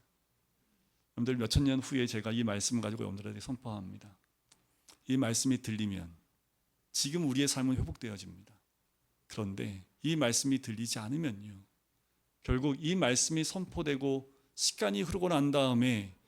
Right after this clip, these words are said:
우리의 삶의 모든 부분들이 힘들어질 때, 그때 이 말씀이 기억나게 된다라는 거지요. 여러분, 하나님의 말씀의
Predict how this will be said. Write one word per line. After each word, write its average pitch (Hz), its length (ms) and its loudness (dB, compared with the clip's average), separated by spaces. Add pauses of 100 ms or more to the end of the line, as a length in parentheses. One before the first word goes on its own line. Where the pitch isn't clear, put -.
(160)
우리의 196 340 4
삶의 170 760 0
모든 180 520 6
부분들이 180 420 4
힘들어질 170 680 0
때, 127 220 -2
그때 - 440 -2
이 196 120 2
말씀이 160 400 4
기억나게 131 840 -2
된다라는 104 520 -6
거지요. 90 280 -14 (1000)
여러분, 104 220 -6
하나님의 160 540 -2
말씀의 127 580 0